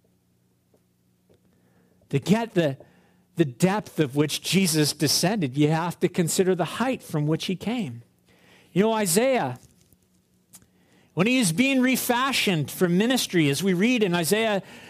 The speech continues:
uh, chapter six, it wasn't a vision of the Trinity singing Kumbaya that he saw, okay?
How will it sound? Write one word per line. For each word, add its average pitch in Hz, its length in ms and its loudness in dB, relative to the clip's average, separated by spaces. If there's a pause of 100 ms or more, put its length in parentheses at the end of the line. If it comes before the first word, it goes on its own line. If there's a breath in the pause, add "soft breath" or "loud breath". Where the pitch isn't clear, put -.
(180 loud breath)
uh, 180 520 -2
chapter 220 460 0
six, 233 480 0
it 175 80 0
wasn't 226 320 0
a 202 60 2
vision 202 460 0
of 156 140 -4
the 165 80 2
Trinity 202 500 0
singing 185 400 0
Kumbaya 180 680 0
that 147 100 0
he - 40 0
saw, 135 360 -2
okay? 143 380 -2